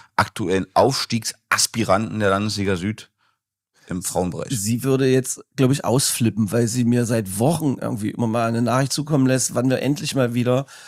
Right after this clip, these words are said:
Speaker 2: äh, was darüber sagen, weil die mit weniger Spielen so viel Punkte Vorsprung haben und dass das wohl läuft.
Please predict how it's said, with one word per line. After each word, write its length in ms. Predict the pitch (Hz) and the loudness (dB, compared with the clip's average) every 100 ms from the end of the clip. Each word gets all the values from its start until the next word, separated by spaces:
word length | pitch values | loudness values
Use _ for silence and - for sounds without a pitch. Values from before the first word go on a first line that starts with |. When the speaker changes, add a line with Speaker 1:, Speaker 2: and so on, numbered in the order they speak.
| - | -12
Speaker 2:
äh, 140 | - 123 | -2 0
was 180 | 123 - | 2 2
darüber 300 | 120 127 127 | 2 2 2
sagen, 340 | 117 123 143 | 4 4 4
weil 120 | 123 | 4
die 300 | 123 127 127 - | 4 4 2 2
mit 240 | 120 110 | 2 2
weniger 360 | 104 131 151 147 | 4 4 6 4
Spielen 340 | - 139 139 | 4 2 2
so 100 | 131 | 2
viel 140 | 135 143 | 0 -2
Punkte 260 | 127 135 | -2 -2
Vorsprung 480 | 139 123 127 - 143 | -2 0 -2 0 2
haben 360 | 131 131 139 131 - - - | 4 4 4 0 -10 -20 -16
und 140 | - 120 | -4 -2
dass 100 | 113 | 0
das 180 | 117 - | -2 0
wohl 120 | 120 | 2
läuft. 420 | 110 110 - - | 2 0 -4 -14